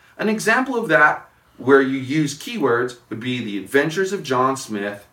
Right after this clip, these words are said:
true crime. You're able to add multiple keywords to the description area of your show as well.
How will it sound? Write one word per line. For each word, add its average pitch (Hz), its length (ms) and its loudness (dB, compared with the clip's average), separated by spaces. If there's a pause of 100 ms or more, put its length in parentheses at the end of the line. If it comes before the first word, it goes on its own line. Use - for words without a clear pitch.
(160)
true 131 400 0
crime. - 380 -4 (420)
You're 143 380 2
able 202 320 0
to - 180 0
add 107 300 2 (160)
multiple 208 560 0
keywords 151 480 -6
to 127 80 -10
the 120 100 -8
description 165 460 -6
area 131 340 0
of 104 140 0
your 127 120 2
show 95 300 -4
as 113 100 -4
well. - 420 -10